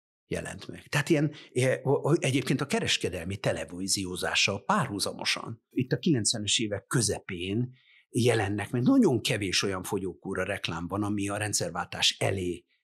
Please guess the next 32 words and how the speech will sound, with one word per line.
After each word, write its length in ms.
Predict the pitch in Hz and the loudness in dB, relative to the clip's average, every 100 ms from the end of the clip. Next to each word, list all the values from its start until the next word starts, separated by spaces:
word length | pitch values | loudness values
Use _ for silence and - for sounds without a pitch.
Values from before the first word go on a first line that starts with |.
| _ _ | _ _
e, 260 | 104 98 92 | 0 2 4
lógná 400 | 95 87 90 87 | 0 -2 -4 -2
át. 260 | 87 - | -2 -4
Tehát 260 | - - - | -6 -6 -6
a 40 | |
nagy 340 | 82 80 87 87 | -6 -4 -6 0
boom, 400 | 110 185 262 - - _ | 4 6 4 -2 -20 _
az 480 | 107 104 104 - - | 0 2 0 -2 -2
a 60 | |
rendszerváltást 840 | 101 85 95 80 80 - - - - | -4 -2 -4 -6 -10 -8 -4 -4 -2
követően 760 | 101 80 - - 95 95 101 - _ _ _ | -2 -2 -6 -6 -6 -6 -8 -12 _ _ _
jött 320 | - 98 - 101 | -2 0 0 -6
itt 200 | - 104 | -4 -2
a, 260 | 90 87 - - - | 0 -2 -10 -18 -6
a 180 | 92 85 | -4 0
fogyókúra 720 | 117 104 92 - 98 95 85 | 0 0 -2 -4 -4 -4 -2
trendben. 880 | - 85 85 80 95 127 180 - _ | -4 -4 -6 -6 0 2 2 -2 _
Még 280 | 117 101 73 | 2 2 2
egy 100 | 78 | -8
valami, 440 | 82 87 87 95 117 | -10 -10 -6 -4 -2
hogyha 280 | 113 - 95 | -2 -2 0
ez, 180 | - | 0
e, 220 | - 104 95 98 - | 0 0 0 -2 -4
így, 200 | - 104 - | -6 -6 -2
így, 260 | 113 - | -2 -2
így 120 | - - | -2 0
ez 140 | - | 0
kiegyensúlyozható. 960 | - 160 107 107 101 - 98 - 104 135 - - - - _ | 0 2 2 0 -2 -2 -2 -2 -4 -8 -18 -20 -20 -20 _
F-, 180 | - - | -16 -6
a 120 | 113 | 0
rendszerváltást 880 | 101 127 131 104 95 90 - 80 - | 2 4 4 2 0 -4 -4 -2 -2
követően 920 | - 82 78 - 76 78 82 101 113 | 0 -4 -4 -8 -10 -8 -6 -6 -6